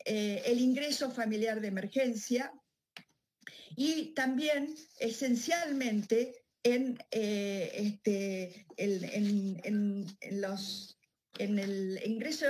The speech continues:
eh, familiar de emergencia. Vale decir que después del aislamiento social,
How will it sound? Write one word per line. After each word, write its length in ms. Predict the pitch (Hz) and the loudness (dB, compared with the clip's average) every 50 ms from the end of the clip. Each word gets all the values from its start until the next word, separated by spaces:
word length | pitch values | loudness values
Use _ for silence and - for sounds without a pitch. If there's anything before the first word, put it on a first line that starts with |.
| 269 220 226 | 2 2 0
eh, 260 | 226 214 214 208 202 | -2 -2 -2 -4 -4
familiar 420 | 196 220 202 220 226 240 269 262 | -2 -2 -2 0 0 0 0 2
de 120 | 254 254 233 | 0 0 0
emergencia. 720 | 226 220 214 214 - 202 185 185 165 - 208 202 214 214 - - - - _ _ _ _ - | 0 -2 -2 -2 -2 -2 -2 -2 -2 -2 -2 -2 -2 -4 -10 -16 -20 -20 _ _ _ _ 0
Vale 240 | 233 285 294 311 | 0 2 2 2
decir 400 | 302 294 269 - 294 302 294 - | 2 0 2 0 0 0 0 -2
que 280 | - 285 285 269 269 - 202 | 0 2 2 2 2 2 0
después 500 | 202 240 240 240 - - 330 339 349 254 | 0 0 0 2 0 0 0 0 2 2
del 180 | 269 254 240 220 | 2 2 4 4
aislamiento 680 | 208 208 202 208 202 220 240 277 285 269 247 - 214 208 | 2 2 2 2 2 2 2 2 2 2 0 0 -2 -2
social, 640 | - 214 202 - - 277 277 262 208 185 175 170 | -2 -2 -4 0 2 2 4 4 2 0 -2 -6